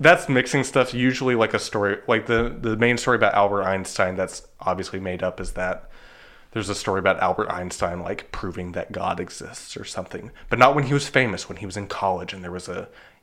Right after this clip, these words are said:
evil atheist liberal professor or whatever. Yeah. And that student was Albert Einstein.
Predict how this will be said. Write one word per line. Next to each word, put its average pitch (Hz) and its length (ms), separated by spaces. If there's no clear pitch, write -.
evil 101 460
atheist 95 520
liberal 95 360
professor 104 680
or 95 80
whatever. 87 560
Yeah. - 220
And - 100
that 117 160
student 139 540
was - 200
Albert 95 260
Einstein. 90 600